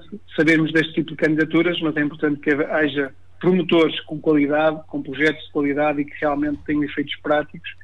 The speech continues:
E hoje em dia não se falou como até agora, João, nunca se falou tanto como até agora de o dinheiro que vem ter eficácia prática na realidade para que a economia promova mais negócio e que pague esse dinheiro que se investiu. Por isso, como eu digo sempre,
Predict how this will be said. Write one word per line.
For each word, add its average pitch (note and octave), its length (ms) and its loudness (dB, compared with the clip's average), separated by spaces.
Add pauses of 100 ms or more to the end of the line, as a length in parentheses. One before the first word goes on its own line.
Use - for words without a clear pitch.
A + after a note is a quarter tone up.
(340)
E D#3+ 100 4
hoje D#3 140 4
em D#3 80 6
dia D#3+ 160 4
não E3 160 0
se - 80 -10
falou D#3+ 240 2
como D#3 220 -2
até D3 160 -2
agora, D3 280 0
João, C#3 140 -6
nunca D#3+ 300 -2
se - 80 -12
falou E3 160 -2
tanto D3 260 -6
como D3+ 140 -4
até C#3+ 160 -6
agora D3 280 0
de C#3+ 200 -2 (440)
o D#3 140 2
dinheiro E3 340 4
que D#3 120 -2
vem D#3+ 380 2
ter D#3 140 2
eficácia D3 680 -2
prática D3 480 -4
na C#3+ 140 -6
realidade C#3+ 580 -2
para D3 160 -4
que D3+ 80 -4
a D3 40 2
economia D3+ 600 2 (480)
promova D#3+ 420 2
mais D#3+ 300 0
negócio E3 500 0
e E3 80 -8
que - 140 -16
pague D#3 380 -2
esse D3 180 -6
dinheiro D3+ 220 2
que - 100 -16
se D#3 60 -2
investiu. C3+ 520 -6
Por C#3 120 -10
isso, - 260 -14 (380)
como E3 160 2
eu D3 40 2
digo E3 260 0
sempre, F3 300 0